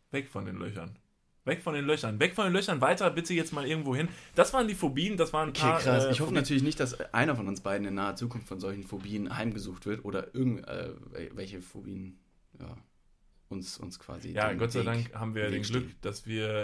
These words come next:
Speaker 1: äh, in unserer Freizeit nicht so oft mit Löchern
Speaker 2: Wie
Speaker 1: konfrontiert
Speaker 2: gesagt, immer
Speaker 1: werden.
Speaker 2: noch kein dummer Spruch, der in meinem Hinterkopf schlummert und noch darauf wartet, dass ich ihn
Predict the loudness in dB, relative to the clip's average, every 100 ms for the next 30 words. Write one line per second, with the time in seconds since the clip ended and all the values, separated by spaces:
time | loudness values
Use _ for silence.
0 | -2 -2 -2 -4 -6 -6 -6 -8 -6 -6
1 | -8 -8 -10 -10 -8 -6 -6 -10 -14 -20
2 | _ _ _ _ _ -20 -14 -8 -4 0
3 | 0 -2 -2 0 -2 -4 -2 0 0 -2
4 | -4 -6 -6 -4 -4 -2 -2 -4 -4 -6
5 | -8 -10 -4 -2 -2 -2 -2 -4 -6 -6
6 | -4 -2 -2 -2 -4 -6 -6 -4 -4